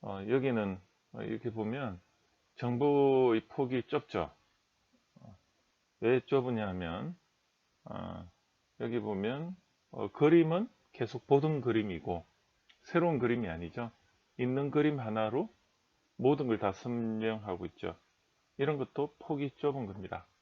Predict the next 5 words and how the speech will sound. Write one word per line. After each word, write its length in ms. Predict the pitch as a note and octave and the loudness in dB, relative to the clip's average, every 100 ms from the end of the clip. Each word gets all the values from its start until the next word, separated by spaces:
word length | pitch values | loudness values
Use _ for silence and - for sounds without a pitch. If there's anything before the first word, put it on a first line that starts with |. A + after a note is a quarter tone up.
| _ _ | _ _
그죠? 320 | F2+ A#2+ A#2 _ _ _ _ _ _ _ | -14 -14 -16 _ _ _ _ _ _ _
그리고 520 | B2+ C3 C3 D#3+ G#3 _ | 0 0 0 -2 -4 _
주의력 420 | - B2 C3 C3 | 0 2 2 0
결정 420 | C3+ C3+ C#3+ C3+ | 0 0 -2 0
요인에서, 640 | A2+ A2 G#2+ G2 C#3 D#3+ | 2 2 0 -2 -2 -2